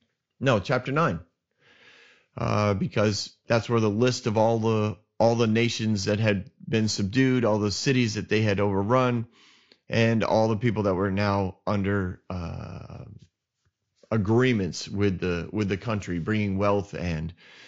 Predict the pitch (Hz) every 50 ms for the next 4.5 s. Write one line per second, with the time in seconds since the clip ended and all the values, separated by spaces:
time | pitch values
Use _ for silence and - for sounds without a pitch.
0 | - - _ - - - 143 127 120 101 101 98 95 87 - - - - 101 92
1 | 90 87 85 85 82 - - _ _ _ _ _ _ _ _ _ _ _ _ _
2 | _ _ _ _ _ _ _ _ _ _ _ _ _ _ _ _ _ _ _ _
3 | _ _ _ _ _ _ _ 104 110 117 107 - - 98 90 82 - - - -
4 | 113 107 98 107 107 98 92 95 90 -